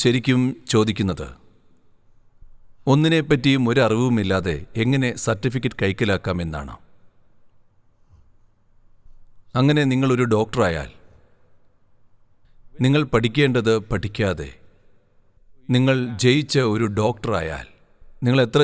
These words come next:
ജീവനെടുക്കുമെന്ന് നമുക്കറിയില്ല. പഠിക്കേണ്ടത് അല്ലെങ്കിൽ അറിയേണ്ടത് അറിയാതെ നിങ്ങൾ ഒരു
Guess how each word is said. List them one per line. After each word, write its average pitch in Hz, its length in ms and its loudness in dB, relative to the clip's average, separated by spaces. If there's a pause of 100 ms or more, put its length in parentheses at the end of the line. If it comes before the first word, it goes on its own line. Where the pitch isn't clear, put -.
ജീവനെടുക്കുമെന്ന് 117 760 0
നമുക്കറിയില്ല. 85 520 -6 (3000)
പഠിക്കേണ്ടത് 127 580 2 (160)
അല്ലെങ്കിൽ 117 280 -2 (120)
അറിയേണ്ടത് 120 560 0
അറിയാതെ 104 520 0 (200)
നിങ്ങൾ 107 240 -4 (140)
ഒരു 101 200 -6